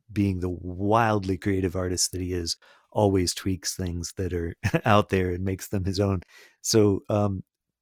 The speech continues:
Billy has a, not only a beautiful way of singing the Shema, uh, reciting the Shema, but also, um, has a, a really lovely translation of his own that I treasure. Um,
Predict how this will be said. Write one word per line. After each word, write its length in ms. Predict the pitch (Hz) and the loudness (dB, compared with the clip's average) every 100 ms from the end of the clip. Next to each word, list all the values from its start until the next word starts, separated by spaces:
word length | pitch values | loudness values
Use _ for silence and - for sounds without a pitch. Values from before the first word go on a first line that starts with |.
| _ | _
Billy 260 | 120 127 101 | 6 6 4
has 240 | 101 90 | 2 0
a, 220 | 92 87 - _ _ | -4 -4 -10 _ _
not 260 | 110 113 110 | 2 4 4
only 240 | 110 95 | 4 2
a 80 | 90 | 0
beautiful 420 | 85 101 98 98 | 0 0 0 -2
way 60 | 87 | -6
of 80 | 85 | -4
singing 360 | - 131 104 | -2 -2 -2
the 80 | 90 | -4
Shema, 460 | - 92 87 87 85 - _ | -6 -8 -6 -6 -8 -14 _
uh, 140 | 92 90 | -12 -10
reciting 480 | 85 - 113 107 | -8 -2 0 0
the 60 | 90 | -2
Shema, 260 | - 90 87 | -6 -6 -6
but 200 | 95 92 | -4 -2
also, 540 | 101 - 95 90 85 _ - - _ _ - | 0 0 -2 -4 -6 _ -20 -20 _ _ -8
um, 380 | 87 87 82 85 - - | -4 -4 -6 -12 -16 -10
has 280 | 90 82 85 | -6 -6 -6
a, 160 | 82 - - | -8 -10 -10
a 120 | 90 92 | -8 -2
really 300 | 113 123 95 | 2 4 4
lovely 440 | 95 104 92 90 | 4 4 4 0
translation 720 | - 95 90 82 92 98 90 85 | 0 -4 -4 -4 -2 -2 -4 -8
of 140 | 76 | -8
his 160 | 80 82 | -10 -8
own 360 | 82 82 80 - _ _ _ | -8 -10 -14 -18 _ _ _
that 160 | 87 87 | -4 -2
I 120 | 85 | -2
treasure. 540 | 85 87 90 82 78 - _ - _ - | -4 -2 -2 -2 -6 -10 _ -20 _ -4
Um, 400 | 87 82 80 | -2 -2 -6